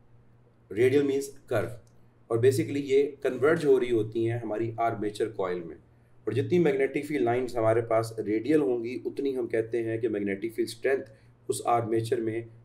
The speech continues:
ज़्यादा होती है। तो कर्व पोल मैग्नेट की हमसे अगर रीज़न पूछी जाए तो हम ये कहेंगे कि रेडियल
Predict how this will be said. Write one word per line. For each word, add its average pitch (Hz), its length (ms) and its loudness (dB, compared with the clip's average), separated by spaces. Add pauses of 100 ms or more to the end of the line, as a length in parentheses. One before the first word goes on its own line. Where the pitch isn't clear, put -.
(120)
ज़्यादा 98 320 -4
होती 85 380 -10
है। - 140 -20 (1160)
तो 107 60 -6
कर्व 156 220 4
पोल 175 240 4
मैग्नेट 143 320 2
की 139 180 -10 (460)
हमसे 117 220 2
अगर 120 160 4
रीज़न 113 260 2
पूछी 139 280 -2
जाए 123 220 -2 (140)
तो 120 60 -2
हम 117 200 0
ये 127 120 4
कहेंगे 117 400 0
कि 113 160 -2
रेडियल 104 400 0